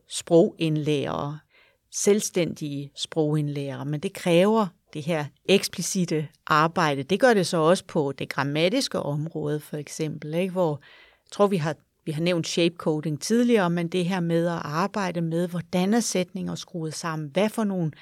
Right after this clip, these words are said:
elementer består det af? Der, der er noget, der vi gør, altså verbet i sætningen, men der er også nogen, der skal gøre det, nogen, nogen, der er agenten. Og der arbejder vi så med en visuel kodning af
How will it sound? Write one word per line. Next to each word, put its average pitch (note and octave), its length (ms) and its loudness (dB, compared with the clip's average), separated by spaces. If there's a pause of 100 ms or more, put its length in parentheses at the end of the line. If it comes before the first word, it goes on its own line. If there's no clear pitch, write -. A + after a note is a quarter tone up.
(340)
elementer F3 580 2
består E3 560 0
det - 200 -6
af? D#3 440 -2
Der, D#3+ 140 0
der E3 140 -4
er D#3+ 80 0
noget, E3 380 2
der E3+ 200 -2 (260)
vi D#3+ 100 -4
gør, E3 420 2 (240)
altså - 200 -18 (220)
verbet E3 720 2
i F3+ 100 -6
sætningen, E3+ 600 0
men E3 120 -2
der E3+ 80 -2
er D#3+ 40 0
også G3 200 0
nogen, A3 200 2
der A#3+ 80 0
skal F#3+ 200 -6
gøre D3+ 400 0
det, F3+ 160 -2
nogen, E3+ 340 -2 (380)
nogen, F3+ 160 -2
der G3+ 80 -2
er D3+ 260 -4 (140)
agenten. E3+ 720 -2 (500)
Og - 120 -2
der G3+ 60 2
arbejder G3 440 2
vi C#3 140 -6
så E3 180 0
med E3+ 160 2
en D3+ 180 -2
visuel F3 500 0 (140)
kodning F3 640 4 (100)
af D#3+ 140 -8